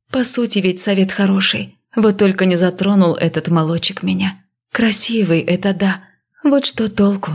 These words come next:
с красоты его?» Мы поехали дальше. Мужики затеяли разговор о вардах местных.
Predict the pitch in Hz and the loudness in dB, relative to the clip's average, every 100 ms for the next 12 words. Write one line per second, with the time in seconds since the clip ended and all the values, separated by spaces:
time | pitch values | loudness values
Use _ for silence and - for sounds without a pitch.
0 | - - 180 170 - 180 160 160 165 165 | -6 -4 -2 -2 -4 -2 -2 0 -2 -4
1 | 175 _ _ _ _ _ _ _ _ _ | -8 _ _ _ _ _ _ _ _ _
2 | _ - 262 254 202 180 160 170 165 165 | _ 2 2 4 2 2 0 0 0 -2
3 | 175 - - - _ 233 220 202 190 180 | -2 -4 -6 -12 _ 2 4 2 2 0
4 | 170 175 170 165 160 156 160 151 170 196 | 0 0 0 2 0 0 -2 0 0 0
5 | - 165 156 160 151 156 170 175 175 - | -2 0 2 0 0 0 0 0 -2 -4
6 | 190 | -8